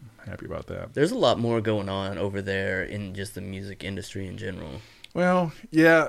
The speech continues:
Speaker 1: you know, they, they embrace the arts a lot more than we do. You know, we embrace sports and, and, and that type of thing, and that's okay, but they really promote art over there.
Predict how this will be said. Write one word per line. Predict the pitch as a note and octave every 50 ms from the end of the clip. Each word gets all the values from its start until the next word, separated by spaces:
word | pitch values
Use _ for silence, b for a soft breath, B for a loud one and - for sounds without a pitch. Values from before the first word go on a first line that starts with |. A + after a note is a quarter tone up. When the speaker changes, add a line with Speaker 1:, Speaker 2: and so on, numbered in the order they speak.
| - -
Speaker 1:
you | - E3 E3 E3+
know, | F3 E3+ D#3 D3 D3
they, | D3 C#3 C3+ D3 D3 D3
they | C#3+ D3
embrace | C#3 B2 A#2+ C3 C#3 C#3 - -
the | - B2 A2+ F#2+ G2
arts | A2+ A#2 A#2 A#2 - -
a |
lot | G2+ F#2+ G2+ G#2+ G2+
more | G#2 G2+ G#2 G#2 G2
than | F#2 F2 F#2
we | F#2+ A2 B2
do. | A#2+ G2+ B1+ G1+ - - - B B B B B B
You | A2+
know, | A2 A2
we | C#3 D3
embrace | C#3+ B2 G#2+ A#2+ A#2 G#2+ G#2 A2
sports | - - - - - G#2+ G2+ G2 G#2+ G#2+ G#2+ - -
and, | D#2 C#2+ C#2 - b b b b b b b b b b b b _
and, | - G2 F2 E2 - - _ _ _ _ _ -
and | G#2+ G2 F#2 E2+ F2+
that | A#2+ A#2 G#2 -
type | A#2+ G#2+ A2
of | - -
thing, | - F2+ D2+ F2+ F#2+
and | G#2+ C3 E3+
that's | F3 - D#3+
okay, | C3+ - - C#3 B2+ A#2 G#2 G2 F#2 - b b b b b b -
but | - - - A#2
they | G#2+ A#2 B2 C3+ C#3 B2+
really | A2+ G2 F#2+ G2 G2+ G#2+ A#2 B2 A#2 G2+ F#2+
promote | - - G2 G2 F#2+ F#2+ -
art | - - F2 E2+ -
over | F2 D2 -
there. | - - - - -